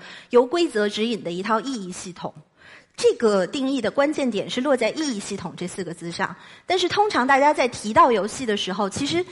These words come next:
你很少会想到意义，我们习惯的是谈娱乐。那我之前曾经做过一个研究，就是把现有的有关游戏的这些定义都列在这个背景的那个页面上，有很多字的那个页，然后做了一个词频的分析，提炼出这里面的关键词，就是关-，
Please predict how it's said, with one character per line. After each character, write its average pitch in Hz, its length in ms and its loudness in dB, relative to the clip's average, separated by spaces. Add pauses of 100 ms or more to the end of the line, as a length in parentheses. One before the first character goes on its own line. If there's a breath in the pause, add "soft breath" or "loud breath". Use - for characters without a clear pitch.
(160 loud breath)
你 233 100 0
很 233 140 2
少 - 160 4
会 262 120 4
想 - 200 -4
到 180 120 -2
意 214 60 -6
义， 214 340 -8
我 196 120 -2
们 220 100 -2
习 214 180 -6
惯 285 180 2
的 247 100 0
是 208 160 -4
谈 190 300 -4
娱 175 180 -8
乐。 220 200 2 (520 loud breath)
那 269 140 4
我 202 100 2
之 311 140 -2
前 320 220 2
曾 262 120 0
经 277 280 -2
做 302 120 -2
过 233 140 -2
一 196 80 -2
个 208 80 0
研 196 220 -2
究， 208 200 -2
就 220 140 -4
是 226 160 -4
把 196 300 -2
现 269 280 0
有 180 280 2
的 185 200 -2 (280 loud breath)
有 220 120 4
关 262 220 4
游 220 140 0
戏 254 160 -8
的 220 100 2
这 226 100 -2
些 240 200 -2
定 247 200 -4
义 208 260 -6
都 285 260 4 (100)
列 262 180 4
在 196 220 -2
这 196 140 -4
个 185 80 -4
背 233 160 4
景 170 160 -10
的 175 100 -8
那 196 80 -8
个 202 60 -4
页 196 100 -2
面 185 160 -4
上， 170 140 -4
有 185 40 -4
很 202 140 -6
多 196 160 -4
字 220 160 -8
的 185 80 -4
那 170 100 -8
个 165 60 -12
页， 170 260 -8 (280 loud breath)
然 294 120 0
后 269 80 4
做 269 220 4
了 226 60 2
一 214 100 -6
个 240 100 2
词 240 200 -10
频 214 180 -2
的 220 80 0
分 285 260 0
析， 202 260 -6
提 226 200 -4
炼 277 180 2
出 262 160 -4
这 262 120 0
里 208 100 0
面 170 160 -8
的 202 100 -2
关 247 160 -2
键 254 240 0
词， 175 360 -10
就 240 100 -6
是 247 100 -2
关-， 302 160 6